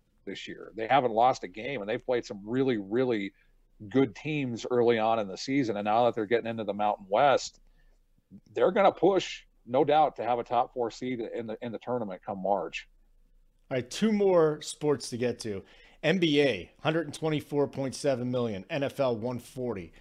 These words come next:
Speaker 2: So the N B A is that big here? Like, it's just
Speaker 1: Oh, yeah.
Speaker 2: gigantic?
Speaker 1: The
Speaker 2: Yeah?
Speaker 1: N B A, the N B A is gigantic. After the, after the N F L season ends, the N B A takes over.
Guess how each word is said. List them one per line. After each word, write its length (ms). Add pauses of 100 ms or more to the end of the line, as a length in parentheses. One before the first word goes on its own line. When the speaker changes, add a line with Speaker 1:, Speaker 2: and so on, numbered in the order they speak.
(420)
Speaker 2:
So 160
the 160
N 140
B 160
A 100
is 260
that 320
big 220
here? 380 (180)
Like, 160
it's 120
just 340
Speaker 1:
Oh, 100
yeah. 140
Speaker 2:
gigantic? 420 (360)
Speaker 1:
The 280
Speaker 2:
Yeah? 160
Speaker 1:
N 60
B 80
A, 160
the 120
N 80
B 120
A 100
is 80
gigantic. 640
After 340
the, 240 (360)
after 220
the 140
N 100
F 140
L 140
season 380
ends, 200
the 80
N 120
B 140
A 80
takes 280
over. 320